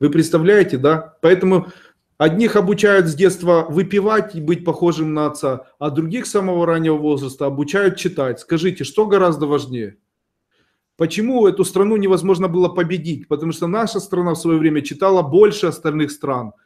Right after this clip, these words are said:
Поэтому мы были вот такая вот яркая, яркая, интересная нация, понимаете? Читающих, думающих, интеллигентных людей.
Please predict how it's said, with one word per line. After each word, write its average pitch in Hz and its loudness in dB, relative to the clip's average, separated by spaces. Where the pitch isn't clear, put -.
Поэтому 175 -2
мы 175 0
были 202 -6
вот 185 0
такая 175 0
вот 165 -4
яркая, 175 -2
яркая, 151 -2
интересная 143 -6
нация, 123 -10
понимаете? 131 -6
Читающих, 180 0
думающих, 185 0
интеллигентных 139 -4
людей. 123 -8